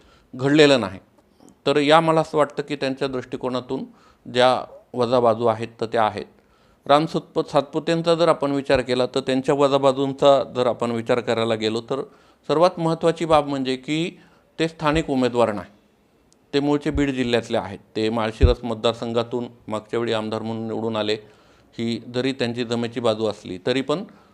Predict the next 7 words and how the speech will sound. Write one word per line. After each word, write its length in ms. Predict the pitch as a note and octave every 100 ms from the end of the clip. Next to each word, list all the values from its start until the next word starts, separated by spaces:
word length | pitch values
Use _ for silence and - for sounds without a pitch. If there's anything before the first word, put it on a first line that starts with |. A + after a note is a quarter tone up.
| _ _
त्यांच्या 260 | C3+ C3+ E3+
दृष्टिकोनातून 840 | E3 D#3 E3 D#3 D3+ D3 - D4 C#4+ - -
संपूर्ण 360 | C#3+ C#3 D3+
मतदारसंघामध्ये 920 | D3 C3 B2 C#3+ C3+ C3+ C3 A#2+ A#2 C#3
त्यांचा 300 | B2+ A#2 B2
संपर्क 420 | B2 A#2 B2+ B2
कुठेच 420 | B2 B2+ A#2